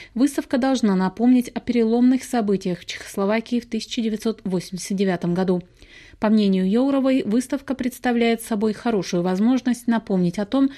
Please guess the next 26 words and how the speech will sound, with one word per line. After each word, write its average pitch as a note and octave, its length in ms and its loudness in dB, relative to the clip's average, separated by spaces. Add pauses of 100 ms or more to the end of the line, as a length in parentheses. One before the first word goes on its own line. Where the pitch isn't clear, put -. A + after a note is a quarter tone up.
(260)
что - 240 -4
мы C#4 180 6
получили B3+ 540 0
шанс A3+ 480 -2 (140)
встать - 440 -4
бок F#3+ 380 -4
о A3+ 80 4
бок A#3+ 320 -2
со - 160 -6
свободными G3 640 2
и - 160 -4
демократическими A3 960 -2
государствами. A3 800 0 (260)
"Было G3 260 4
нелегко G3 600 2
избавиться G#3 600 0
от F#3 120 -2
большевиков, G#3 720 -2
но C4 120 4
намного G3 400 2
сложнее G3 540 0
избавиться G#3 600 0 (300)
от B3 180 0
большевистского F#3+ 800 -2
способа F3+ 500 -4
мышления". F3+ 600 0